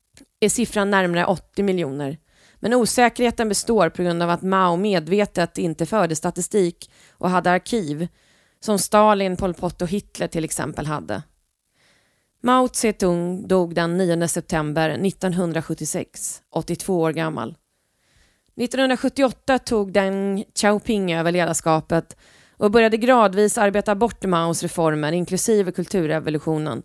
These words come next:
Han initierade sedan den historiska öppningen av Kina nittonhundraåttioett, då man samtidigt konstaterade att kulturrevolutionen var ansvarig för den period när kommunistiska partiet,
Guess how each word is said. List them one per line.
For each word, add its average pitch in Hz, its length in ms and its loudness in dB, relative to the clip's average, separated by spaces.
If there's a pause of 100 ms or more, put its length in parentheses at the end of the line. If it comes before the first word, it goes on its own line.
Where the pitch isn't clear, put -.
(560)
Han 220 200 2
initierade 196 720 2
sedan 170 320 -2
den 170 160 -2
historiska 185 640 -2
öppningen 190 480 -2
av 170 80 -2
Kina 175 360 -2
nittonhundraåttioett, 175 1120 -4 (840)
då 202 180 4
man 202 140 2
samtidigt 196 640 0
konstaterade 175 720 -4
att - 420 -8
kulturrevolutionen 190 1300 -2
var 185 80 -2
ansvarig 170 580 -2
för 180 160 -4
den 208 280 -2
period 175 540 -2 (500)
när 190 140 -2
kommunistiska 214 720 -2
partiet, 185 720 -2